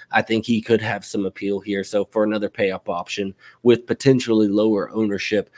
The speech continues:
I do like Kyle Pitts this week. Nate, let's move on into the bargains, though, starting, though, with the quarterback position, a guy that just can't quite seem to get up to that upper tier pricing.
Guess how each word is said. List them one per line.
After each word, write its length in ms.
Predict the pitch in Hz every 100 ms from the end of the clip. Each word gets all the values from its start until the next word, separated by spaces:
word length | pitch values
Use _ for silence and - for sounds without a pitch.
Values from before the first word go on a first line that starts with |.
| -
I 140 | - 101
do 260 | 92 110
like 300 | 107 95 92
Kyle 300 | - 95 90
Pitts 340 | 90 - 95 -
this 400 | - 95 - -
week. 300 | 95 87 - _ _ - - -
Nate, 220 | 123 139
let's 180 | 143 143
move 240 | 147 160
on 200 | 143 135
into 260 | 123 127 127
the 140 | 117
bargains, 600 | 95 101 110 113 113 113
though, 200 | 110 110
starting, 520 | 110 - 110 113 113
though, 140 | 110 107
with 340 | 107 123 127
the 120 | 131
quarterback 760 | 120 - 135 127 110 110 113 -
position, 680 | 113 101 113 113 120 113 113 - - -
a 140 | 113 110
guy 260 | 123 143
that 460 | 139 135 123 - 110
just 200 | - -
can't 220 | 175 156
quite 320 | - 156 151
seem 240 | - 143 135
to 60 |
get 160 | 110 123
up 100 | 113
to 60 | -
that 160 | 120
upper 280 | - 120 117
tier 280 | 120 123 113
pricing. 680 | 110 117 120 117 117 117